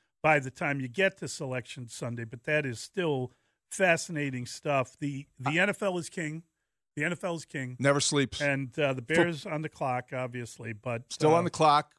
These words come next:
Speaker 1: picked
Speaker 2: Football
Speaker 1: up
Speaker 2: never
Speaker 1: another
Speaker 2: sleeps.
Speaker 1: pick. Picked
Speaker 2: They,
Speaker 1: up another pick.
Speaker 2: they
Speaker 1: This is
Speaker 2: did.
Speaker 1: it. Turns, turns the conversation. Everything changes. They've got that, uh, two hundred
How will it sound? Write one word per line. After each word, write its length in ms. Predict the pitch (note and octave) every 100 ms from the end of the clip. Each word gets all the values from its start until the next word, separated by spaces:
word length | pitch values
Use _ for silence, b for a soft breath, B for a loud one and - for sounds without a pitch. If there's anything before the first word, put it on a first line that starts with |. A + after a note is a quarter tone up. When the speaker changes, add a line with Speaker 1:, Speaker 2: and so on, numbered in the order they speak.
| -
Speaker 1:
picked 140 | D#3
Speaker 2:
Football 100 | D3
Speaker 1:
up 80 | C#3+
Speaker 2:
never 160 | C#3+
Speaker 1:
another 140 | D#3 E3
Speaker 2:
sleeps. 380 | B2+ C3 B2 -
Speaker 1:
pick. 220 | _ D#3+
Picked 120 | -
Speaker 2:
They, 60 | G#3+
Speaker 1:
up 100 | G3+
another 240 | G3+ G3
pick. 300 | - D#3 C3
Speaker 2:
they 80 | F3
Speaker 1:
This 140 | C3+
is 80 | D3+
Speaker 2:
did. 80 | F3+
Speaker 1:
it. 160 | G3+ _
Turns, 540 | F#3 F#3 G#3+ G3+ F#3 _ - _
turns 280 | F3+ F#3 -
the 100 | D3+
conversation. 800 | F3 E3 D#3 - E3+ E3 G3 D#3+
Everything 340 | E3+ F#3+ G3
changes. 600 | - G3 D3+ B2+ B2+ A#2+ _ _ _ _ -
They've 220 | C#3 A#2+ _
got 260 | C#3+ C3 -
that, 220 | C#3 A#2+ _
uh, 260 | D3+ B2+ B2 _ _ _ _
two 140 | - A3
hundred 280 | D#3+ D3+